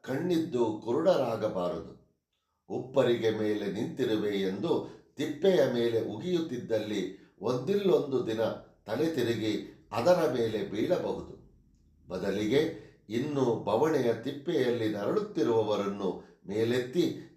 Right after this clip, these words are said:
ತಿಪ್ಪೆಯೇ ಇಲ್ಲದಂತೆ ಪರಿಸರವನ್ನು ಸ್ವಚ್ಛಗೊಳಿಸುವುದರಲ್ಲಿ ಸಾರ್ಥಕತೆಯ ಅರ್ಥ ಅಡಗಿದೆ ಎಂಬ ಅರ್ಥವನ್ನು ಈ ಗಾದೆ ಮಾತು ನಮಗೆ ಅರ್ಥೈಸುತ್ತದೆ.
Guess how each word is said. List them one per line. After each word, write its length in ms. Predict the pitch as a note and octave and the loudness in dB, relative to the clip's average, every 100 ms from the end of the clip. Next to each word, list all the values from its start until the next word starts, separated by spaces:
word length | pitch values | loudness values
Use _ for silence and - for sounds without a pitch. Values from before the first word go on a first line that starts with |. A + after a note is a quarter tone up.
| - | -6
ತಿಪ್ಪೆಯೇ 520 | C3 C3 E3 F3 G3+ | -6 0 4 6 6
ಇಲ್ಲದಂತೆ 1000 | F3+ C#3 C3 A#2 A2+ G#2+ G#2+ G2+ G2+ - _ _ | 2 0 0 0 0 -2 -4 -6 -6 -12 _ _
ಪರಿಸರವನ್ನು 840 | A#2 E3+ - D3 C3 A#2+ A2+ A2 G2+ | 0 0 2 2 2 2 0 -2 -4
ಸ್ವಚ್ಛಗೊಳಿಸುವುದರಲ್ಲಿ 1500 | A2+ A2+ F#3+ B2+ A#2+ A2 G#2+ G2+ G2+ F#2 G2 F#2+ F2 - - _ - | -4 -4 -4 -2 -2 -2 -4 -4 -2 -2 -2 -2 -4 -8 -20 _ -4
ಸಾರ್ಥಕತೆಯ 800 | A2+ C#3 - F#3 E3+ C#3 B2 A2+ | 2 2 2 0 0 0 2 2
ಅರ್ಥ 460 | G#2 G#2+ G2+ - A#2 | 2 -2 -6 -6 -8
ಅಡಗಿದೆ 600 | G2+ G#2 D3 D3+ B2+ A#2 | -4 -2 0 0 2 2
ಎಂಬ 480 | G#2+ - G2+ G2+ G2+ - - - _ | 0 -2 -4 0 0 -2 -6 -20 _
ಅರ್ಥವನ್ನು 1040 | A2 A#2 - D#3 A2+ G#2 G2+ F#2 - - - | -6 -6 0 2 2 2 0 -6 -8 -16 -8
ಈ 280 | A2+ D#3+ - | -4 -4 -4
ಗಾದೆ 400 | G2 G#2 G#2+ A2 | -4 -2 2 2
ಮಾತು 680 | F#2+ G2 G2 F#2+ F2 - - G#2 | 2 -2 -2 -2 -4 -6 -12 -6
ನಮಗೆ 420 | G2+ G2 F#2+ - | -4 -4 -6 -6
ಅರ್ಥೈಸುತ್ತದೆ. 1160 | F#2 - - F#2 F2+ E2+ - E2+ E2+ E2 C#2 | -6 -6 -4 -4 -4 -8 -8 -8 -6 -8 -10